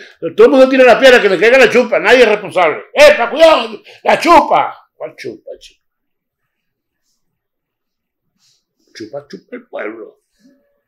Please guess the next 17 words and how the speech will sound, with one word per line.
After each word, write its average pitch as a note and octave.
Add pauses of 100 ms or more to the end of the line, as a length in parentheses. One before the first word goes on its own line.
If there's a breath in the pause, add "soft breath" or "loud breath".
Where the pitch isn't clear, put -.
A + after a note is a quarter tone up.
(220)
Eso -
sí. - (1900)
Y B2+
ustedes D3
tranquilos. A2 (2000)
Pero G3
ese G#3
pueblo, G3 (580)
bien F#3+
merecido E3
se -
lo C3+
tiene. C3+ (1500)
¿Ustedes C3+
saben G3+
por -
qué? G3+